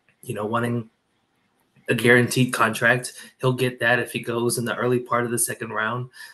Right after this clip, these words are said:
Um, and he talked about finding a place that he can play right away. And if he, you know, goes in the second round, I think that he'll, he'll get that opportunity. So, yeah, I think that for Kobe, it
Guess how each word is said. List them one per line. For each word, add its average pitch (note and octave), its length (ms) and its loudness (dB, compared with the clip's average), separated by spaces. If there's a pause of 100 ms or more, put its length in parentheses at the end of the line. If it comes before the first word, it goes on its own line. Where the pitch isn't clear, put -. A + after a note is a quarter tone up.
(140)
Um, A2 180 -6
and A#2 80 -6
he A2+ 80 -6
talked B2 240 0
about A2+ 460 -4
finding A#2 420 -2 (180)
a B2+ 80 0
place B2+ 340 0
that A2+ 80 -6
he B2 100 -6
can A2+ 160 -4
play B2+ 180 0
right A#2+ 160 2
away. B2+ 320 2
And B2 100 2
if B2 140 -4
he, C3 300 -4 (420)
you C3+ 120 -10
know, A#2+ 320 -10
goes C3 200 0
in C#3 80 2
the C3+ 60 2
second C#3+ 260 0
round, C3 260 2
I A#2+ 60 0
think C3 220 -4
that - 160 -4
he'll, B2+ 260 -2 (140)
he'll C3+ 180 -4
get D3 220 -8
that A#2+ 100 0
opportunity. B2+ 720 -6
So, A#2 320 -6 (380)
yeah, D3+ 160 8
I B2 40 2
think D3 220 -4
that C3+ 240 0 (320)
for B2 160 -6
Kobe, C#3+ 460 -2
it - 20 2